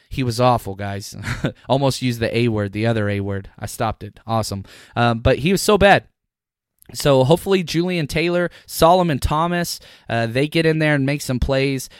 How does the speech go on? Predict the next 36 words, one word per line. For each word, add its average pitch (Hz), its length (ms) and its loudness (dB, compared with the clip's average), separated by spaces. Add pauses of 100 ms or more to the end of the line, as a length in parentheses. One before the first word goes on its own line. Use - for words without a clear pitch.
(120)
at 117 220 -4
that 117 160 -6
kind 139 180 -2
of 110 160 -4
big 135 300 0 (240)
defensive 131 520 -4
tackle 120 320 -2
position. 117 240 -4
I 147 40 -2
don't 175 120 0
like 151 140 -2
calling 156 340 0
it 135 120 -4
a 107 40 -6
nose 123 360 -2
tackle 143 340 -4
'cause 110 180 -10
it's 107 140 -12
not 123 160 -6
really 127 200 -2
what 117 180 -4
we 104 100 -6
run. 110 480 -4 (460)
Uh, - 320 -14
um, 110 280 -8
but, 117 320 -4
yeah, 139 340 0
we're 127 100 -4
gonna 147 140 -2
have 151 100 -4
to 139 80 -8
see 151 160 -4
if 143 80 -4
something 143 280 -6
changes 135 360 -4
there. 104 180 -6